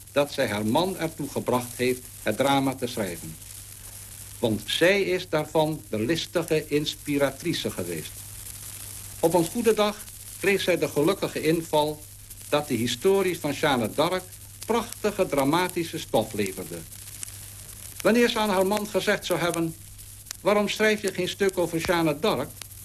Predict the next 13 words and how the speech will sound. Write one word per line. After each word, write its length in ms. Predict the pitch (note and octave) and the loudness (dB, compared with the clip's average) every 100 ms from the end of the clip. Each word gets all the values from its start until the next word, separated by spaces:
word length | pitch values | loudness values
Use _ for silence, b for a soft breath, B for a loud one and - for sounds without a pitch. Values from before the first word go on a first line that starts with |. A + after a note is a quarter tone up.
| - - - | -18 -16 -2
dan 120 | E3 | 0
zou 200 | E3 F3+ | 4 6
hij 120 | F#3 | 6
nooit 360 | G3+ C4 B3+ B3 | 6 4 2 0
een 100 | D#3+ | -2
stuk 300 | - C#3+ A2+ | 2 0 0
over 300 | - B2+ B2 | 0 0 2
de 100 | A2+ | 0
Maagd 300 | A2+ B2+ A#2 - | 2 2 0 -2
van 160 | A#2 | 0
Orleans 520 | B2 A#2 A2+ G#2+ G2+ - | 2 2 2 0 -2 -8
geschreven 480 | G#2+ - G#2+ F2+ F2 | -6 0 0 0 -4
hebben. 300 | F2+ D#2+ | -4 -6